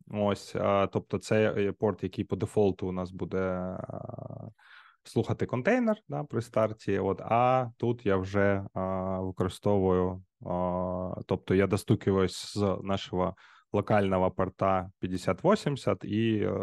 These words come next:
роблю, а, переадресацію на порт п'ять тисяч в namespace контейнера. Тобто тут правильно буде ось так.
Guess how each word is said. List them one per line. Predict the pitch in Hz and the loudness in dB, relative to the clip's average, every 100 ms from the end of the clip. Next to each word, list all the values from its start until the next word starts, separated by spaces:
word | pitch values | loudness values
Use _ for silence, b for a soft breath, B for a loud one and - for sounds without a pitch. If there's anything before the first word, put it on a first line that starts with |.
| 95 | 0
роблю, | 92 87 95 101 104 98 92 92 90 87 90 87 90 b b b _ _ _ | -2 0 2 2 0 -2 -2 -4 -4 -6 -6 -8 -12 b b b _ _ _
а, | 95 90 87 85 87 87 90 - | -6 -4 -4 -6 -10 -10 -10 -2
переадресацію | 101 95 95 - 110 - 92 | 0 0 0 2 2 0 -2
на | 92 | 0
порт | 107 98 | 0 0
п'ять | - 90 | -2 -2
тисяч | 101 98 - - | -2 -2 -6 -10
в | - | -4
namespace | 95 87 98 92 - | -4 0 -2 -2 -4
контейнера. | 92 87 87 82 - | -4 -4 -4 -6 -6
Тобто | - - - | -6 -6 -6
тут | 90 120 117 _ _ - | -2 -2 -4 _ _ 0
правильно | 95 101 90 90 | 2 4 2 -2
буде | 82 90 87 90 - | -4 -6 -4 -4 -4
ось | 90 - - - | -8 -8 -12 -10
так. | - - - | -10 -12 -20